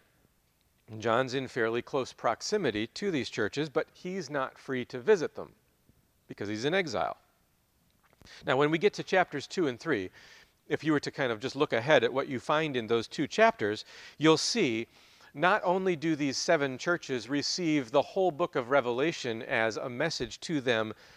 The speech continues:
as a group, but they each also get their own individual message from Jesus. And that's what we're going to be looking at over the course of the next couple of weeks.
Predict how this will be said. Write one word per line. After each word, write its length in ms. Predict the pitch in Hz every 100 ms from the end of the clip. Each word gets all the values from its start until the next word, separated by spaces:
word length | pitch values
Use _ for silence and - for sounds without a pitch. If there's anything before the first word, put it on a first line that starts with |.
| -
as 240 | 143 135 113
a 60 |
group, 480 | 107 196 180 101 - - _ - - - -
but 180 | 151
they 200 | 156 139 180
each 460 | 208 175 - - _ -
also 440 | 151 165 - 139
get 280 | 147 151 -
their 240 | 120 120
own 480 | 165 165 135 120 117 143
individual 880 | 156 143 131 120 117 196 135 120 107
message 640 | 104 104 - 82 71 - -
from 280 | - 135 120
Jesus. 640 | 107 107 - - - - _ _ _ _ _ _ _ _ _ -
And 100 | 123
that's 160 | 127
what 100 | 139
we're 100 | 127
going 180 | 123 117
to 60 | 110
be 120 | 117
looking 340 | 135 143 117
at 160 | 104 104
over 180 | 117 104
the 120 | 107
course 280 | - 107 -
of 120 | 101
the 80 | 107
next 320 | 104 - -
couple 280 | 104 101 98
of 80 |
weeks. 420 | 120 131 - -